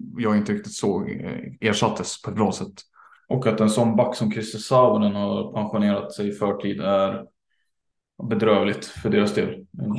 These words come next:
Speaker 1: Har han pensionerat? Vad är det, vad är
Speaker 2: Han
Speaker 1: sta-
Speaker 2: spelar väl inte in på det.
Speaker 1: Är det så?
Speaker 2: Han är ju skadad.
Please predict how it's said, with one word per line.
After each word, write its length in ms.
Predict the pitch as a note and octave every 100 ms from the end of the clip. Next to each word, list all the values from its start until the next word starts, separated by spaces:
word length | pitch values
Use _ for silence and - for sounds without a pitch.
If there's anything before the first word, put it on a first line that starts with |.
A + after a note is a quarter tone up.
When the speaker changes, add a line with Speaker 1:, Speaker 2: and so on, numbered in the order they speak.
| -
Speaker 1:
Har 200 | B3 B3+
han 140 | -
pensionerat? 640 | B2 A2+ E3+ C4 - D3+
Vad 100 | G3
är 140 | G#3+ G3+
det, 280 | F#3+ F#3 E3+
vad 200 | F#3 G3
är 180 | F#3+
Speaker 2:
Han 120 | F3+ F3+
Speaker 1:
sta- 200 | - A3
Speaker 2:
spelar 220 | C#3 A2
väl 120 | G#2
inte 140 | G#2
in 120 | G2+ G#2
på 140 | G2+
det. 640 | G2+ - _ _ _ - D3+
Speaker 1:
Är 60 |
det 200 | F3+ B3
så? 320 | A#3+ F#3 - - _ _ _ _ _ _ _ _ _ _ _ _ _ A#2
Speaker 2:
Han 100 | B2
är 60 |
ju 380 | B2+ B2+ B2 B2
skadad. 680 | - C3+ A2+ A#2+ G#2+ G#2